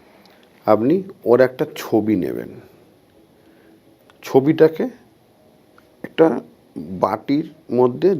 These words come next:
জলের নিয়ে তার মধ্যে দিয়ে দেবেন, দিয়ে ওর মধ্যে একটু ফিটকারি রেখে দেবেন, ছোট্ট ফিটকারি, একটুখানি সিঁদুর দিয়ে দেবেন,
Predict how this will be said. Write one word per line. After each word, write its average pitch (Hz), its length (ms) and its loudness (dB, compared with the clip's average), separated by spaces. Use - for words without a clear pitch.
জলের 117 420 6
নিয়ে 139 260 0
তার 135 180 0
মধ্যে 107 260 2
দিয়ে 92 260 0
দেবেন, - 320 -8
দিয়ে 131 220 4
ওর 127 220 6
মধ্যে 135 300 2
একটু 160 220 -2
ফিটকারি 139 680 -2
রেখে 92 280 -4
দেবেন, 55 300 -8
ছোট্ট 208 380 2
ফিটকারি, - 640 -6
একটুখানি 170 400 0
সিঁদুর 143 560 -2
দিয়ে 90 200 -2
দেবেন, 65 300 -6